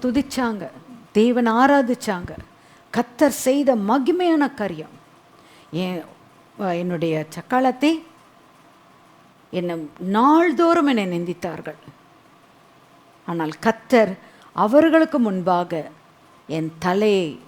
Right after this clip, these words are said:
உயர்த்தினார், என் கொம்பை உயர்த்தினார். எல்லாமே செய்கிற தேவனுக்கு லேசான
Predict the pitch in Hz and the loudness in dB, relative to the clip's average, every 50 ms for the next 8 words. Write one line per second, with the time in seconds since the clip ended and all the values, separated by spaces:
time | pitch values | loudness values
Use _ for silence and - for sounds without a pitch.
0 | - _ - 175 202 269 302 - - 277 269 247 214 175 156 175 190 202 - - | -18 _ -4 -2 0 0 0 -2 -4 -4 -4 -4 -4 -4 -6 -6 -6 -6 -8 -6
1 | - 269 294 294 302 311 285 294 277 254 220 202 226 269 320 339 - - 339 330 | -4 -2 0 0 0 2 2 2 2 2 0 0 2 2 2 0 0 0 0 2
2 | 302 269 226 190 - - - - _ _ _ _ _ _ _ _ _ _ _ _ | 4 4 2 0 -2 -8 -14 -20 _ _ _ _ _ _ _ _ _ _ _ _
3 | _ _ _ _ _ _ - - _ _ - _ _ _ _ _ _ _ _ _ | _ _ _ _ _ _ -20 -20 _ _ -20 _ _ _ _ _ _ _ _ _
4 | _ _ _ _ _ _ - 165 175 190 202 208 214 220 220 226 226 233 233 226 | _ _ _ _ _ _ -6 -2 0 2 2 2 2 2 2 2 0 0 0 -2
5 | - - 208 190 202 196 190 175 170 160 151 160 185 196 190 202 196 196 - - | -4 -6 -8 -6 -6 -6 -8 -10 -12 -8 -4 -2 -2 -2 -2 -4 -8 -6 -2 -2
6 | 254 262 254 - - - - _ _ _ _ _ _ 175 156 151 165 185 190 185 | -2 -2 -2 -6 -16 -20 -20 _ _ _ _ _ _ -8 -4 -2 0 0 0 -2
7 | 185 - - 190 185 185 180 175 | -4 -6 -6 -6 -6 -6 -6 -8